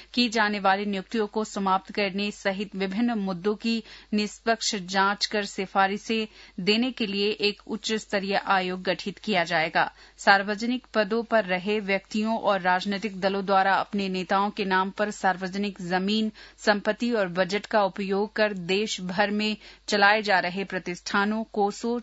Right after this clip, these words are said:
ट्रस्टों आदि की जांच की जाएगी। यदि कोई संस्था सार्वजनिक हित के विरुद्ध या गैरकानूनी गतिविधि में लिप्त पाई गई, तो उसे भंग कर उसी संपत्ति का राष्ट्रीयकरण किया जाएगा।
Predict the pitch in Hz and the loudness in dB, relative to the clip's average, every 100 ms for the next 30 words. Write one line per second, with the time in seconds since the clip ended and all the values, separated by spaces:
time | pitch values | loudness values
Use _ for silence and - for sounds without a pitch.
0 | - 208 196 - 226 226 226 - 196 196 | -2 0 0 -2 -4 -2 0 2 2 0
1 | 196 208 170 185 175 - 208 180 165 160 | -6 -6 0 0 0 -4 -6 -2 0 0
2 | 175 185 - - - 214 208 226 226 226 | -2 -6 -8 -16 -2 0 0 -2 -2 -2
3 | - 208 202 - 208 208 - 196 196 196 | -2 -4 -4 0 0 2 2 2 0 -4
4 | 214 220 - 214 196 - 190 170 185 220 | -4 -4 -4 -6 -4 -4 -2 -2 0 -2
5 | 240 214 202 185 185 185 185 196 190 196 | -2 0 2 2 0 0 0 0 2 0
6 | 208 185 185 185 180 190 214 196 190 196 | -4 -4 -4 -4 -4 -2 -2 -2 -4 -6
7 | 185 190 180 175 180 226 240 - - 233 | -2 2 2 2 -2 -2 -6 -14 -2 0
8 | 233 233 254 202 196 208 214 226 226 - | 2 0 -4 -2 -2 -2 2 0 0 -6
9 | - - 220 277 247 233 214 208 233 233 | -14 -6 -2 -2 0 -2 0 -2 -2 0
10 | 208 190 190 - 214 202 196 180 185 - | 2 4 0 -2 -2 -2 0 -2 -2 -2
11 | 196 175 180 170 175 165 | 0 0 2 0 4 2